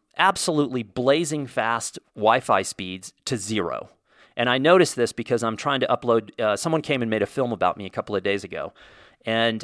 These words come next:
I was uploading images, stills for him to use in the film. And it said, you know, uploading through Dropbox, uploading whatever, three hundred fourteen megs.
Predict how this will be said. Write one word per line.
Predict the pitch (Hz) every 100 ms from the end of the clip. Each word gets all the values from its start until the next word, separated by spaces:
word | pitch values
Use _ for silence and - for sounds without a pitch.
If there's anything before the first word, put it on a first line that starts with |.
| -
I | 117 127
was | 120
uploading | 135 143 139 123
images, | 117 123 107 101
stills | - - 147 113 -
for | 117
him | 117 104
to | 107
use | 113 107
in |
the | 98
film. | - 175 131 104 101 _
And | 117 113 107
it | 92
said, | - 117 110
you | 117
know, | 98
uploading | - - 123 117 110
through | 123
Dropbox, | 104 110 - 101 - -
uploading | 120 127 123 120
whatever, | 110 101 92
three | 90 135
hundred | 127 120 104
fourteen | 127 - 113 107
megs. | 104 101 -